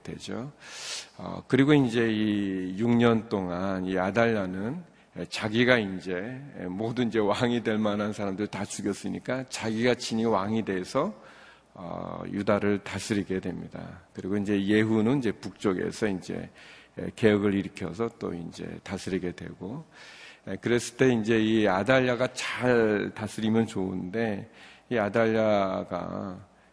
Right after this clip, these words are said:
에, 잘 다스리는 게 아니라 굉장히 우상을 섬기고 바알을 섬기고 또 우상을 섬기는 그런 끔찍한 일을 합니다. 에, 그래서 이제 여자가 훌륭하기도 해요. 에, 여자가 훌륭하기도 하는데 여자가 좀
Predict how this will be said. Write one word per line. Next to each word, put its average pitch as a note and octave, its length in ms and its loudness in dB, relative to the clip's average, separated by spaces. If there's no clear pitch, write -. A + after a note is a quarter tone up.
에, F#2 180 -14
잘 A#2+ 280 0
다스리는 G#2 480 -2
게 G#2 80 -2
아니라 G2 580 -6
굉장히 G2+ 420 -2
우상을 A2+ 560 4
섬기고 F2+ 560 -6
바알을 G2 520 -2
섬기고 F2+ 1040 -8
또 G2 180 -4
우상을 G2+ 360 0
섬기는 G2 680 -4
그런 F#2 220 -10
끔찍한 B2 500 -6
일을 G2 220 -4
합니다. F#2+ 440 -6
에, G2 120 -4
그래서 A2 220 2
이제 A2+ 220 4
여자가 A#2+ 380 4
훌륭하기도 C#3 720 2
해요. G#2 460 0
에, F2 260 -14
여자가 G2 200 -6
훌륭하기도 B2+ 540 2
하는데 A2 540 -2
여자가 A2 400 2
좀 G#2+ 420 -2